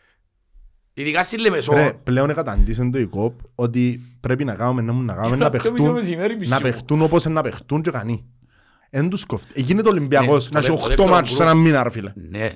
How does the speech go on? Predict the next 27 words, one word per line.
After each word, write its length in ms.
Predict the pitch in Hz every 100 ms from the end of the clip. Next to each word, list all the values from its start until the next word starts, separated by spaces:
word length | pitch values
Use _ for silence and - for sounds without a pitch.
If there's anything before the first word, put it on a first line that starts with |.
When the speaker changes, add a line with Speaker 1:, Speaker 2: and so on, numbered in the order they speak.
| -
Speaker 1:
το 120 | -
Απρίλιο 320 | 85 107 117
οκτώ 200 | 113 120
παιχνίδια, 380 | 107 107 104 90
ρε 60 | 82
φίλε. 140 | 92 _ _ _ _ _ _
Speaker 2:
Οκτώ 400 | 185 214 - 359 403 359
μάτς, 260 | 190 139
ρε 120 | 170
φίλε. 280 | 143 170 143 - _ _ _ _
Speaker 1:
Μα 200 | 117 120
μιλούμε 280 | 92 92 117
για 160 | 117 117
τριάν-, 300 | 104 104 -
πες, 240 | 113 123 - _ - -
ας 140 | 117
σου 80 | 139
πω 100 | -
τριάντα 400 | 160 180 175 - -
δυο 180 | 165 196
μέρες 240 | 170 135
ο 80 | 113
μήνας, 380 | 113 113 143 -
εν 120 | 123
κάθε 120 | 139
τέσσερις 280 | 170 - 175
μέρες. 280 | 127 139